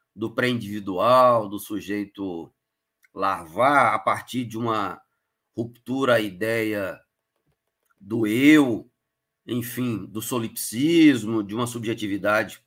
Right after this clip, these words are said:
qualquer. É, enfim, você, você concordaria comigo nesse aspecto de que Simondon é um autor que, que nós precisaríamos apresentar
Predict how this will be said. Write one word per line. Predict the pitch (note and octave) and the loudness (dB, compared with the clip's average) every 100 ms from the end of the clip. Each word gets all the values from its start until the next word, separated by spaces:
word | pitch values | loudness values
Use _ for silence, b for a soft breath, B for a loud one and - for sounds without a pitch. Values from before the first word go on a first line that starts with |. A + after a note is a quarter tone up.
| _ | _
qualquer. | G2+ F2+ - A#2+ C3 B2+ A#2+ - _ _ _ _ _ _ _ _ _ | -6 -4 -2 2 4 2 -2 -16 _ _ _ _ _ _ _ _ _
É, | - G#2+ A2 A2 G#2+ G#2 G2+ G2 | -8 -4 -2 -2 -2 -2 -2 -4
enfim, | C#3 B2 C3 A2+ D#2+ - _ _ | -4 -4 -4 -4 -6 -12 _ _
você, | - B2+ - G2+ | -8 -6 -6 -8
você | A#2 - C#3+ | -6 0 0
concordaria | - B2 B2+ B2 A2+ A#2+ D3 | 0 -2 0 2 4 4 2
comigo | - A2 C3+ G3 C#3 | 0 -2 0 2 -2
nesse | A2 G2+ | -4 -8
aspecto | - D#3 D#3+ | -4 -2 -2
de | B2 | -6
que | A#2 | -10
Simondon | - C3+ B2+ G#2 G#2+ C3 | -8 -4 -4 -4 -2 0
é | B2+ | 0
um | B2 | 0
autor | A2+ G2+ A2 A#2+ | -2 -2 -6 -6
que, | A#2+ A#2 G#2 - b b b b | -4 -6 -6 -10 b b b b
que | _ G#2+ A2 G#2 G#2 F#2 - - | _ -8 -6 -4 -6 -8 -14 -12
nós | G#2+ A#2 | -6 -6
precisaríamos | - B2 A#2 G#2 A2+ A#2 A#2+ | -6 -6 -2 0 0 0 0
apresentar | A2+ B2 A2 G2+ - A2+ A#2 | 0 -2 -2 -4 -2 0 0